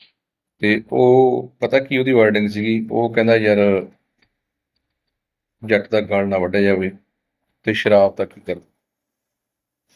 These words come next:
ਤੇ ਹੋਇਆ ਪਤਾ ਕੀ ਉਹਦੇ ਨਾਲ, ਉਹਨੂੰ ਅਲਸਰ ਹੋ ਗਿਆ ਪੇਟ ਦੇ ਵਿੱਚ। ਅਲਸਰ ਇੱਕ ਛਾਲਿਆਂ ਦਾ ਰੂਪ ਹੁੰਦਾ ਹੈ, ਛਾਲਾ ਹੁੰਦਾ ਹੈ, ਜਿਹਦੇ ਵਿੱਚ ਪਾਣੀ ਭਰ ਜਾਂਦਾ, ਪੇਟ ਦੇ ਵਿੱਚ ਪਾਣੀ ਭਰਨ ਲੱਗ ਗਿਆ।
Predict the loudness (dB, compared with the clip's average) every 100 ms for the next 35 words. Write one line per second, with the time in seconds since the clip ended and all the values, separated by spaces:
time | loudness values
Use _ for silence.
0 | _ _ _ _ _ _ _ _ _ _
1 | _ _ _ _ _ _ _ _ -4 -2
2 | 0 2 2 0 -6 -6 -6 -4 -6 -8
3 | -14 _ _ _ _ _ _ _ _ _
4 | _ _ _ _ _ _ _ -2 0 0
5 | 0 0 0 -2 -6 -6 -8 -10 -16 _
6 | _ _ _ _ _ _ _ _ _ _
7 | _ _ _ -2 -2 0 0 0 -2 -8
8 | -10 -8 -6 -6 -8 -6 0 0 2 0
9 | -2 -8 -8 -2 -2 0 0 2 0 -2
10 | -6 -8 -8 _ _ -10 -2 -2 -2 -4
11 | -4 -4 -4 -8 -6 -10 -6 -4 -2 -2
12 | -6 -6 -4 -2 -2 -4 -4 -2 -6 -6
13 | -10 -16